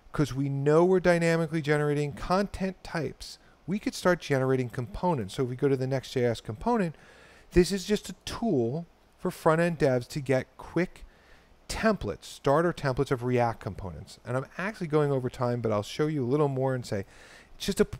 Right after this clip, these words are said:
it just takes the information above and exposes it to the end user. They can download, they can copy the component. There's even a drush command.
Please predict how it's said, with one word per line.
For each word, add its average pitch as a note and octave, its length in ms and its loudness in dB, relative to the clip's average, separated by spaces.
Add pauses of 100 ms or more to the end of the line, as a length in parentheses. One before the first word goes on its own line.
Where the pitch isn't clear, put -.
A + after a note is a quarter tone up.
(140)
it C3+ 120 -4
just - 200 -6
takes D#3+ 240 -2
the E3+ 80 -2
information D3+ 400 -2
above G#3 280 4
and D3 120 -4
exposes D3 680 0
it D3 120 -4
to - 100 -12
the B2+ 160 2
end A#2+ 180 0
user. A2 340 -2 (320)
They A#2+ 120 2
can A2 160 -2
download, E3 520 2
they C3 120 4
can A#2 160 -8
copy D#3 340 -2
the C#3+ 100 -4
component. C#3+ 440 -2
There's G#2+ 180 -6
even A#2+ 180 -2
a A2+ 80 0
drush A2 320 0
command. E2 360 -10